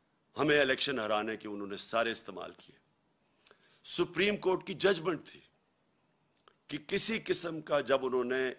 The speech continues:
एक गैर आईनी तौर पे उन्होंने इजाज़त दी हमजा शरीफ को, अ, चीफ मिनिस्टर बनने की, तो सुप्रीम कोर्ट ने साथ कहा कि किसी किस्म की मुदाखलत नहीं होगी, अ,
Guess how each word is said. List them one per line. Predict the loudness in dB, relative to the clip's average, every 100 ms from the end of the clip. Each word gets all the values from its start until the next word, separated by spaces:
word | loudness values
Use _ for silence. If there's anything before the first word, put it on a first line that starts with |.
| -10
एक | -10 -10 2
गैर | 8 8 8
आईनी | 4 0 -4
तौर | -4 -4 -4 -4
पे | -10 -8 -10 -14 _ _ -6
उन्होंने | -2 0 0
इजाज़त | -4 2 4 4 0
दी | 0 -8 -8 -12 -18 _ _ _ _ _ _ _ _ -4
हमजा | 0 2 10 10
शरीफ | 10 2 0 -2 -6
को, | -6 -2 -2 -4 -10 _ _ _ _ _ _ _ _ _
अ, | -14 -4
चीफ | 2 2 4
मिनिस्टर | 4 4 0
बनने | -2 -2 -2 -6
की, | -8 -12
तो | -8
सुप्रीम | -8 -8 -8 -10
कोर्ट | -8 -12 -8
ने | -4
साथ | -2 -4 -8 -6
कहा | -4 -4 -8 -16 _ _ _ _ _ _ _ _ -8
कि |
किसी | -8 -2 2 2 0
किस्म | -2 -2 -2 -4
की | -12 -10 -8 -8 -10 _
मुदाखलत | -8 -2 4 4 4 -4 -6 -6
नहीं | -4
होगी, | -6 -8 -8 -10 -14 _ _ _ -10
अ, | -10